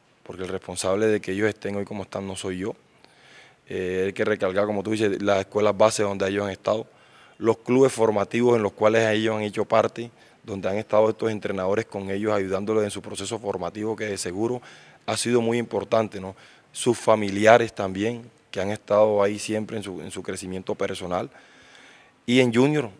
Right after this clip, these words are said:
las personas que hoy están en Junior, en el Barranquilla, que, que han estado dentro del proceso, proceso de formación de ellos,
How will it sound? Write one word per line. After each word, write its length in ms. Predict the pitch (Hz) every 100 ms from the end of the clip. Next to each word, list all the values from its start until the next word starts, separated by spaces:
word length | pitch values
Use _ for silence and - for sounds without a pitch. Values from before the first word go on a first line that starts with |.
| -
las 180 | 101 101
personas 400 | - 104 113 131
que 120 | -
hoy 120 | 113
están 260 | 117 - 113
en 160 | 110
Junior, 300 | 104 123 113
en 80 | 104
el 100 | 98
Barranquilla, 640 | 95 92 92 - 110 113
que, 260 | 104 95 87 -
que 100 | 101
han 100 | 110
estado 360 | 107 107 113
dentro 160 | 110 98
del 40 | 98
proceso, 320 | 101 95 -
proceso 260 | 101 98
de 80 | 113
formación 460 | 104 98 90 98 104
de 160 | 104
ellos, 240 | 110 117